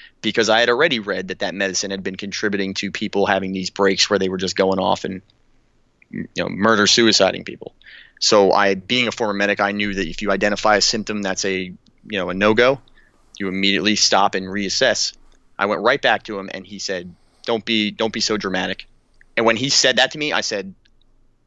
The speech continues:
"I wanna do, I wanna go off post." I was like, I'm like, and I, and I almost kinda blew up at him. I was like, "Sir, you have no idea because you haven't asked me one question about what I've been, what I do or where, where I've been. You just keep telling me that I need to make sure I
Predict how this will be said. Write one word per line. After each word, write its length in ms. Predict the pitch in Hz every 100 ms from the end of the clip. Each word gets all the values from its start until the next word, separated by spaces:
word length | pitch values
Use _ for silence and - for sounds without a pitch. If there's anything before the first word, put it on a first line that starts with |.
| _ -
"I 140 | 98
wanna 300 | 98 95 92
do, 120 | 95 95
I 80 |
wanna 240 | 98 98 95
go 100 | 90
off 220 | 92 85
post." 280 | - 85 - - _ _ _ - - _ _ _
I 60 | 95
was 100 | 92
like, 180 | 92 - _ _ _ - -
I'm 100 | 87
like, 160 | 95 90
and 100 | 101
I, 140 | 107 107
and 80 | 117
I 100 | 151
almost 160 | 120
kinda 140 | 107 98
blew 160 | 104
up 120 | 101
at 60 | 92
him. 100 | 92
I 40 |
was 120 | 92 95
like, 140 | 92
"Sir, 240 | - 127 - _ _ _ _
you 240 | 101 123
have 100 | 117
no 280 | 98 101 110
idea 420 | 107 104 110 107
because 240 | 92 104 101
you 80 | 120
haven't 240 | 101 -
asked 300 | 123 127 131
me 140 | 127 117
one 300 | 104 123 151
question 380 | - 170 - 98
about 220 | 104 92
what 160 | 113
I've 140 | 117 107
been, 120 | 117
what 160 | 104 113
I 120 | 113
do 240 | 110 131
or 120 | 117 104
where, 200 | 110 -
where 180 | 110
I've 160 | 110 104
been. 240 | 104 131 - _ _ _ _
You 120 | - 104
just 180 | 117
keep 180 | - 117
telling 300 | - 117 117
me 120 | 120
that 100 | 104
I 60 | 104
need 180 | 107 104
to 120 | 95 95
make 200 | 101 107
sure 240 | - 120 107
I 300 | 107 101